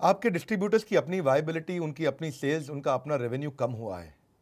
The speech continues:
तो ऐसे डिफिकल्ट सिचुएशन के अंदर जो आपके डीलर, डिस्ट्रीब्यूटर, रिटेलर, जहाँ भी आपके टच पॉइंट से जहाँ प्रोडक्ट को बेचा जाता था, आज उनके लिए उनको कैसे आप मैनेज कर रहे हैं और उनको आप कैसे रिटेन करेंगे, उनके लिए आपने क्या सोचा है?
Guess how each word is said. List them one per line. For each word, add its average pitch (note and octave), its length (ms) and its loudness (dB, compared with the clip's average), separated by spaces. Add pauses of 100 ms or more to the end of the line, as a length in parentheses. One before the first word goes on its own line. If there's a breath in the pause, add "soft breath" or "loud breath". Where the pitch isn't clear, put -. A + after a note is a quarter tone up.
(160)
तो G3 120 0
ऐसे G3+ 180 2
डिफिकल्ट G3 380 2
सिचुएशन D#3 420 0
के C#3+ 100 -2
अंदर C3+ 240 0
जो G3 160 6
आपके G#3+ 320 4
डीलर, F3 260 2
डिस्ट्रीब्यूटर, E3+ 500 -2
रिटेलर, D#3+ 340 0
जहाँ E3+ 260 -2
भी F#3+ 120 0
आपके E3+ 280 2 (400 soft breath)
टच D3+ 140 0
पॉइंट F3 280 0
से E3+ 80 -4
जहाँ C#3+ 160 0
प्रोडक्ट C3+ 320 -2
को D#3 80 -8
बेचा A#2+ 280 -2
जाता A2+ 280 -4
था, A#2+ 280 -6 (320 loud breath)
आज D3+ 380 2
उनके F3+ 380 -4
लिए C#3 440 -6
उनको C#3+ 260 -6
कैसे C3+ 320 -4
आप D#3+ 180 -2
मैनेज A#2+ 340 -8
कर A#2 120 -6
रहे A2+ 180 -8
हैं A#2+ 240 -12 (260 soft breath)
और C3+ 120 -2
उनको D3 180 -6
आप D3 140 -4
कैसे C3+ 240 -4
रिटेन A#2+ 460 -6
करेंगे, G#2 440 -12 (260 soft breath)
उनके D#3 260 -6
लिए F3+ 120 0
आपने C#3+ 220 -2
क्या A#2 140 -6
सोचा F#2+ 300 -14
है? C#2+ 100 -18